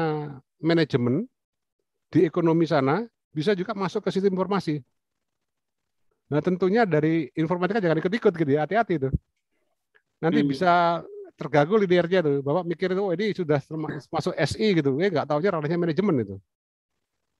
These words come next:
Speaker 1: Ya, kayak kita gampangannya itu mobil gitu. Yang menjual mobil itu orang-orang marketing.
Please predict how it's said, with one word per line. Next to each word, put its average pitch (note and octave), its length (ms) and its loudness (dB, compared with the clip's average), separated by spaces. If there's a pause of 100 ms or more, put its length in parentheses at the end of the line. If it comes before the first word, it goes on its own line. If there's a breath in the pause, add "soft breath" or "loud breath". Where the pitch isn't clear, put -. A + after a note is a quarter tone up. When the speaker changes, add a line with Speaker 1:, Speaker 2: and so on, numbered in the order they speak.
(1300)
Speaker 1:
Ya, B2 400 -2
kayak D#3 320 0
kita F#3+ 240 -2
gampangannya D3+ 640 0
itu F#3+ 320 0 (160)
mobil D#3 400 4
gitu. G#2+ 320 0 (1120)
Yang E3 220 -2 (100)
menjual C#3 320 2
mobil F#3 1040 2 (480)
itu C#3+ 160 -6
orang-orang D3 400 0
marketing. C#3+ 480 0